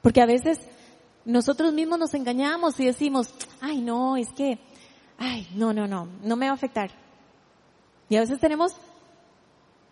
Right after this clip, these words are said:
gente alrededor nociva, nociva. Y eso, que, que incluso que sea gente cercana no quiere decir que yo sea permeable.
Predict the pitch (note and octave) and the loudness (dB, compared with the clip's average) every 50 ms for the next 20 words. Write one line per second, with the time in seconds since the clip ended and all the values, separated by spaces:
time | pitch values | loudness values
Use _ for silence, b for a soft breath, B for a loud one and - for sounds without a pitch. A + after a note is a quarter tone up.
0 | _ _ _ _ _ _ _ _ _ _ _ _ - A#3 B3 B3+ B3+ E4+ E4+ D#4+ | _ _ _ _ _ _ _ _ _ _ _ _ -2 -2 0 0 0 0 -2 0
1 | D4+ C#4 B3+ B3 B3+ C4+ D4 D#4 D4+ - D#4+ E4 A4 A#4+ A4+ E4+ A3 F3+ F3+ - | 0 0 0 2 0 0 -2 -4 -4 -4 -4 -4 -4 -4 -6 -10 -12 -14 -16 -20
2 | - _ _ _ _ _ _ _ _ _ _ _ _ _ _ - A#3+ B3 A3+ - | -20 _ _ _ _ _ _ _ _ _ _ _ _ _ _ -4 -2 -2 -2 -2
3 | - D#4+ F#4 B4+ C5 A#4 C#4+ A#3 G3+ - - _ _ _ _ _ _ _ _ _ | -4 -4 -4 -4 -6 -8 -10 -12 -14 -18 -20 _ _ _ _ _ _ _ _ _
4 | _ _ _ _ _ _ _ _ _ _ _ _ _ _ _ _ _ _ _ _ | _ _ _ _ _ _ _ _ _ _ _ _ _ _ _ _ _ _ _ _
5 | _ _ _ _ _ _ _ _ _ _ _ _ _ _ _ _ _ _ _ _ | _ _ _ _ _ _ _ _ _ _ _ _ _ _ _ _ _ _ _ _
6 | _ _ _ _ _ _ _ _ _ - C4 C#4 C#4 C4+ C#4+ C#4 E4+ E4+ - - | _ _ _ _ _ _ _ _ _ 4 6 6 8 6 6 6 6 4 4 4
7 | B3 - C#4 - - - C4+ C4 B3 - - - - - F4 - - D4 F4 F4+ | 0 0 0 0 0 0 -2 -2 -2 -4 -10 -10 -4 -4 -2 0 2 2 2 2
8 | F4+ - B3 G3+ F3+ - - - - - B3+ A#3 - - C4 C4+ D4 D#4+ E4+ E4+ | 2 2 0 0 -2 -2 -8 -12 -10 -6 -6 -4 0 0 0 0 0 -2 -4 -4
9 | C4+ - - - - - - - - - - - - - A#3 C4 C#4 D4+ C#4+ C4 | -6 -8 -12 -14 -20 -20 -20 -20 -20 -20 -20 -20 -12 -4 0 0 0 2 2 0
10 | A#3 - A#3 A3 - A#3+ B3 C4 D4 D#4 D#4 D4+ - - D4+ D4 D#4 D#4 D4 - | 0 0 -2 -2 -2 -4 -4 -2 -2 -2 -2 -2 -2 -2 -2 -2 -2 -2 -2 -2
11 | D4+ D#4 D4+ - - C#4 A#3 C4+ C#4 - D4+ D4+ - D4 C4+ B3+ C4 C4+ D4 D#4+ | -4 -4 -4 -4 -4 -4 -4 -2 -2 -2 -2 0 0 -2 -2 -2 -2 -4 -4 -6
12 | E4+ G4+ G4 F4+ B3+ F3+ F#3 | -6 -6 -6 -6 -6 -8 -10